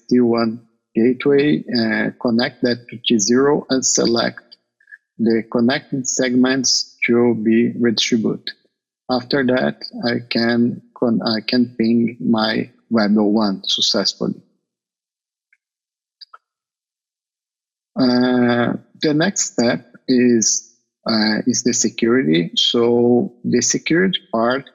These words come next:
we can use with, uh, with overlay or not. We can deploy a security posture in the environment, like in the data center, even, uh, without using N S X overlay, which means that we can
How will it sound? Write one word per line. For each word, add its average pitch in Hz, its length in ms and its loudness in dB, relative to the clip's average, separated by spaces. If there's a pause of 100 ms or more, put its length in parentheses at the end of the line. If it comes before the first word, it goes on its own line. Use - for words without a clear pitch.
(100)
we 123 180 4
can 120 400 0 (360)
use 180 520 2
with, 135 220 2 (220)
uh, 107 380 -2
with 113 240 0 (220)
overlay 151 600 2 (100)
or 110 160 0
not. 113 320 0 (140)
We 120 220 2
can 120 280 0
deploy 123 540 0 (440)
a 104 100 -2
security 156 520 -2 (100)
posture 147 640 0
in 120 300 0 (120)
the 110 100 -2
environment, 117 680 2
like 104 280 -2
in 110 80 0
the 110 100 2
data 113 240 2
center, 131 560 0 (500)
even, 170 760 2 (140)
uh, 113 200 0
without 123 580 0
using 123 640 2
N 123 140 2
S 117 180 -2
X 113 220 -2
overlay, 107 520 0 (560)
which 135 260 0
means 147 360 2
that 113 260 -2
we 113 120 2
can 120 360 0